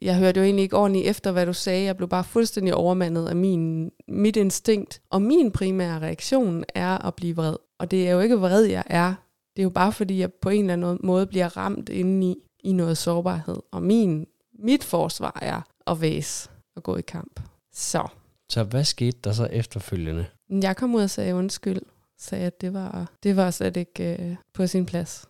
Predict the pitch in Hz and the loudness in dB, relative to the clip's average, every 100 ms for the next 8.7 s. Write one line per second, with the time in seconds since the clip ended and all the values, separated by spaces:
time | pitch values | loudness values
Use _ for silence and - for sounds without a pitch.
0 | - 190 180 175 160 165 _ _ 185 175 | -6 -4 -4 -6 -6 -8 _ _ 2 4
1 | 175 175 175 175 185 214 196 - 170 165 | 4 4 4 6 4 4 2 2 0 4
2 | 196 208 151 - - - - 165 165 151 | 6 6 2 -4 -8 -8 -6 -4 -4 -6
3 | - - _ _ - 196 190 208 175 175 | -10 -20 _ _ -4 -2 2 2 4 4
4 | 180 180 175 175 - 180 - 175 165 170 | 4 4 2 2 0 0 -2 0 -2 -2
5 | 180 170 170 - 285 311 - 220 - - | -2 -2 -4 -2 0 0 0 -4 -4 -14
6 | _ - 202 202 202 202 202 - 196 185 | _ -8 -4 -4 -2 -4 -6 -6 -6 -4
7 | 180 170 - _ - 185 180 170 - 95 | -4 -6 -8 _ -8 -4 -2 -4 -2 -2
8 | - 160 - - - - | -2 -10 -10 -12 -14 -14